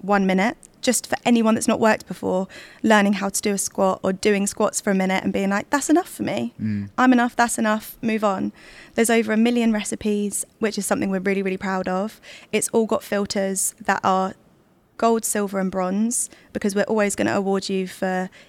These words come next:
Speaker 1: eating, for making something for yourself, for fueling your body. But there's loads of different filters depending on how long you have to prepare the meal,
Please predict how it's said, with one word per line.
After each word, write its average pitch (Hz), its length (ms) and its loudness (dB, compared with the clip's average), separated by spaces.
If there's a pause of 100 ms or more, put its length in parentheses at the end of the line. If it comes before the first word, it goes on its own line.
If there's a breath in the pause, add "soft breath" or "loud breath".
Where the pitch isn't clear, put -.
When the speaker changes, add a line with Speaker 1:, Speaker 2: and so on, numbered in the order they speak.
(100)
Speaker 1:
eating, 208 480 -2
for 202 100 -6
making 202 340 0
something 196 340 -4
for 202 100 -6
yourself, 185 500 -2
for 190 100 -6
fueling 190 420 -2
your 180 140 -4
body. 185 440 -2 (560 loud breath)
But 202 160 0
there's 202 160 2
loads 233 240 2
of 202 60 -8
different 202 260 -6
filters 196 520 -2 (220)
depending 202 420 0
on 185 360 -2
how 208 300 -2
long 190 380 0 (420 loud breath)
you 202 120 -2
have 202 200 -2
to - 100 -10
prepare 196 300 -2
the 190 80 -2
meal, 185 500 0